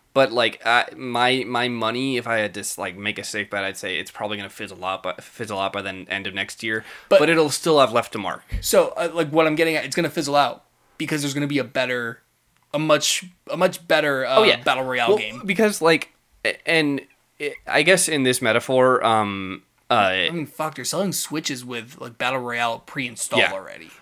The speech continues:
Speaker 1: Um, it, it, th-, th-, this metaphor might not work out because Fortnite is the second iteration of this kind of battle royale, be-, pub G being the one that started it.
Speaker 2: Yeah.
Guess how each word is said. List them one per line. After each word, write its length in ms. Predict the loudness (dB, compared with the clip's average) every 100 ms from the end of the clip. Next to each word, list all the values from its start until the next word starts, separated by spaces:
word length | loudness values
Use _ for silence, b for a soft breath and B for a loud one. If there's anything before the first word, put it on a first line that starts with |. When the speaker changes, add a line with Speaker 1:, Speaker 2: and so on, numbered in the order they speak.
| _ 2
Speaker 1:
Um, 640 | 6 6 2 -2 -6 -10 _
it, 220 | 0 2
it, 280 | 0 -2 -2
th-, 200 | -2 0
th-, 220 | -6 0
this 260 | 0 0 2
metaphor 300 | 2 2 2
might 100 | 4
not 120 | 2
work 120 | 2
out 160 | 2 2
because 500 | 0 -2 -4 -6 -10
Fortnite 460 | -4 -2 0 0 0
is 220 | -2 -4
the 160 | -8 -10
second 380 | -2 -2 0 -2
iteration 420 | 0 0 0 -2
of 80 | -4
this 100 | -4
kind 160 | -2
of 80 | 2
battle 220 | 4 4
royale, 260 | 4 2 2
be-, 160 | 0 -4
pub 300 | -4 -4 -4
G 180 | -4
being 300 | -4 -4 -4
the 220 | -4 -4 -2
one 200 | -2 0
that 160 | -2
started 300 | 0 0 2
it. 180 | 0 -2 B
Speaker 2:
Yeah. 100 | -10